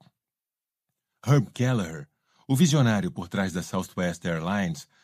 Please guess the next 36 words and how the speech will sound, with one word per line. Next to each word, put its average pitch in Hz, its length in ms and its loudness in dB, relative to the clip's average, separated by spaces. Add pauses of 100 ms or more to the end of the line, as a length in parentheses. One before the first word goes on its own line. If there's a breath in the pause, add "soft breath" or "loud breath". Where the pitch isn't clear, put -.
(180 soft breath)
compreendeu 139 600 2
isso 127 240 0
mais 117 240 -2
do 123 60 -6
que 120 100 -8
a 110 60 -4
maioria. 85 520 -6 (1000)
Reconheceu 175 540 4
que, 127 140 -2
para 135 200 0
obter 135 340 0
o 139 40 2
melhor 110 400 2
de 95 80 -6
seus 107 240 -6
funcionários, 95 720 -6 (320)
precisava 139 460 0
criar 127 320 0
um 147 120 2
ambiente 113 560 0 (280)
no 120 120 -2
qual 135 240 2
eles 135 180 0
sentissem 131 540 0
que 98 60 -6
a 110 60 -4
companhia 113 440 0
zelava 101 480 -2
por 80 200 -12
eles. 85 440 -6 (840)
Sabia 170 420 2
que 151 180 -2
eles 147 220 2
se - 100 -8
superariam 123 600 0
naturalmente 120 840 0